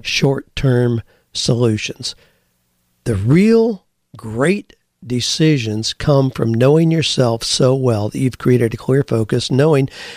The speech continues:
what you bring to the table in terms of skills and abilities, what you offer in terms of your personality traits, what you see as recurring themes in your passions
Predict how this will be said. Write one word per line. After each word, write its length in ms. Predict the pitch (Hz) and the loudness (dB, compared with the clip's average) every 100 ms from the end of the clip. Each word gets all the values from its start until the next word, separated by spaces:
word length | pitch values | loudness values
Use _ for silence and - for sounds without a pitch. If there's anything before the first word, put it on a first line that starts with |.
| - | -14
what 360 | - 131 170 - | -2 2 2 0
you 400 | - 135 180 220 233 | -6 -2 0 0 0
bring 240 | 151 190 | -2 0
to 80 | 170 | 0
the 100 | 170 | -2
table 540 | - - 233 240 131 104 | -2 0 2 4 2 -2
in 80 | |
terms 280 | 107 135 120 | 0 2 2
of 80 | 110 | 0
skills 380 | - 139 127 117 | -2 0 0 2
and 80 | 117 | 0
abilities, 640 | 110 117 - 113 117 - - _ _ _ _ _ _ _ _ | 2 0 -2 -6 -8 -8 -12 _ _ _ _ _ _ _ _
what 300 | 123 202 - | 0 2 2
you 320 | 180 190 208 - | 2 6 6 4
offer 480 | 165 180 185 - 113 | 0 0 0 0 2
in 140 | 113 | 2
terms 340 | 113 143 131 120 | 2 2 2 -2
of 100 | 107 | -4
your 120 | 110 | -4
personality 840 | - 151 - 135 131 131 123 110 | 0 0 2 2 2 0 -2 -4
traits, 720 | - - 123 110 - - - _ _ _ _ _ _ _ _ _ | -4 -2 -2 -2 -4 -6 -6 _ _ _ _ _ _ _ _ _
what 240 | 156 190 | -2 0
you 240 | 185 190 190 | 4 6 6
see 400 | - - 185 180 | 2 2 2 2
as 120 | 120 | 0
recurring 540 | 120 117 - 139 127 | -2 -4 0 2 2
themes 460 | 117 147 139 117 104 | 0 2 4 2 0
in 80 | 110 | -4
your 140 | 113 | -6
passions 800 | - - 135 120 - 117 110 - | -2 0 0 0 -4 -8 -8 -10